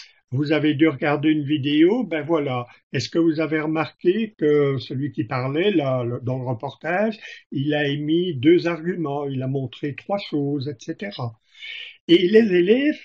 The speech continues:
c'est ce qu'on appelle la technique du jigsaw. Ceux qui savent vont expliquer aux autres. « Ben oui, tu sais, t'as pas vu la vidéo, mais dans la vidéo, il y avait ça, le prof a expliqué. » Ce qui est important, c'est que cette vidéo, pour moi, c'est une prise de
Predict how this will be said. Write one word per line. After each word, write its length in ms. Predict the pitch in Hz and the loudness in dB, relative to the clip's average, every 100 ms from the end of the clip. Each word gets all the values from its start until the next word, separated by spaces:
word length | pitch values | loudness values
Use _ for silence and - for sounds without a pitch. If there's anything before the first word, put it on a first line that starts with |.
| - | -14
c'est 180 | - 156 | -6 -6
ce 80 | |
qu'on 200 | - 160 | -2 0
appelle 360 | 151 147 196 185 | 0 -2 -4 -2
la 120 | 151 | -4
technique 540 | - 123 - 175 175 120 | -4 -8 -4 -2 -2 -4
du 140 | 131 | -4
jigsaw. 640 | 131 175 - 135 147 220 - _ _ _ _ | -4 -4 -8 -4 -4 -6 -10 _ _ _ _
Ceux 320 | - - 226 214 | -14 0 2 2
qui 140 | 170 | -4
savent 580 | - 165 202 262 254 247 - _ _ | -4 -2 0 0 -4 -8 -16 _ _
vont 200 | 123 190 | -2 0
expliquer 500 | 180 - 175 - 247 | -2 -6 -10 -4 -2
aux 220 | 254 208 | 0 0
autres. « 240 | 202 214 - | 2 0 -2
Ben 140 | - 214 | -6 0
oui, 280 | 254 214 - - | 0 0 -6 -12
tu 100 | 139 | -8
sais, 120 | 254 233 | -6 -6
t'as 100 | 226 | -6
pas 160 | - 180 | -4 -2
vu 120 | 202 | -2
la 100 | 202 | -2
vidéo, 360 | 175 160 196 254 | -4 -6 -4 -2
mais 120 | 214 | -2
dans 140 | 151 170 | -2 0
la 120 | 160 | 0
vidéo, 320 | 156 147 185 | 0 2 2
il 40 | |
y 60 | 175 | 0
avait 160 | 143 - | -6 -6
ça, 160 | 214 | -8
le 60 | 185 | -8
prof 220 | - 147 | -8 -6
a 60 | 147 | -8
expliqué. » 480 | - 143 131 127 - - - - | -10 -18 -20 -20 -18 -16 -14 -14
Ce 100 | - | -4
qui 180 | 240 | 0
est 140 | 233 214 | 2 2
important, 840 | 202 202 127 - 156 151 139 113 _ _ _ _ _ - | 0 -2 -6 -6 0 2 2 -4 _ _ _ _ _ -4
c'est 200 | - - | -2 0
que 60 | |
cette 220 | - 160 | -2 -2
vidéo, 500 | 156 175 165 175 220 | 0 0 4 4 4
pour 240 | 214 156 151 | 2 -4 -2
moi, 420 | 156 175 208 - | 0 0 -2 -8
c'est 300 | - 160 120 | -10 -8 -4
une 160 | 170 165 | -4 -4
prise 460 | - 185 202 151 | -6 -4 -4 -4
de 160 | 113 | 2